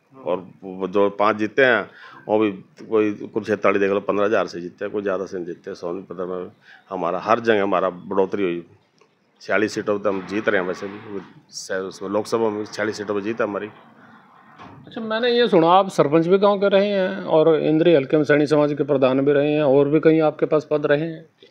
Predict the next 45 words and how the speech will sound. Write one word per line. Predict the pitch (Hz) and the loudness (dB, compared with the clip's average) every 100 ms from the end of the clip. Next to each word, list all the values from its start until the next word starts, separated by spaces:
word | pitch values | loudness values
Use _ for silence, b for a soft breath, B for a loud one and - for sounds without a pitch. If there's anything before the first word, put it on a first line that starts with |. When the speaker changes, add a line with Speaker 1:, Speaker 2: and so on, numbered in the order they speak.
| _ | _
Speaker 2:
क्या | 151 151 | -14 -10
कहना | 160 165 | -10 -12
चाहेंगे, | 160 165 160 | -10 -10 -10
क्या | 160 | -12
बताना | 160 156 160 | -12 -10 -10
चाहेंगे | 160 165 160 | -10 -10 -10
हमारे | 143 143 | -12 -12
साथ? | 156 - 110 | -12 -10 -8
Speaker 1:
ऐसा | 135 127 120 | 2 4 6
जी, | 131 135 | 4 2
मैं | 131 131 131 131 | 2 2 2 0
सैनी | - 120 123 | 0 0 0
समाज | 120 123 117 107 | 0 2 2 2
का | 117 | 0
प्रधान | 117 113 104 101 98 | -2 0 2 2 2
भी | 117 | 4
रहा, | 120 | 6
उप | 117 117 | 4 2
प्रधान | 117 117 101 | 4 4 4
भी | 110 | 4
रहा | 110 | 4
दो | 101 98 | 4 2
प्लान | 101 104 104 | 0 0 0
इंद्री | 104 110 | 0 -2
हल्के | 98 90 98 | -2 -6 -10
से, | 117 | -12
और | 135 - 107 | -10 -6 -6
सैनी | 110 107 | -4 -4
समाज | 104 98 98 | -4 -4 -4
का | 110 | -4
प्रधान | 110 98 90 87 | -6 -4 -2 -2
भी | 110 | -2
रहा, | 117 | -2
सर्वसम्मति | 117 117 - 107 110 | 0 -2 0 -4 -2
रहा। | 110 113 | 0 2
हमारे | 113 104 98 | 2 2 2
डैडी | 104 113 | 2 2
भी | 113 | 0
सर्वसम्मति | 110 110 107 104 | -2 -4 -4 -4
से | 110 | -4
सरपंच | 101 104 113 117 | -4 -6 -4 0
रहे | 120 107 | 0 0
इस | - | -4
गाँव | 101 101 | -8 -6
के, | 107 | -6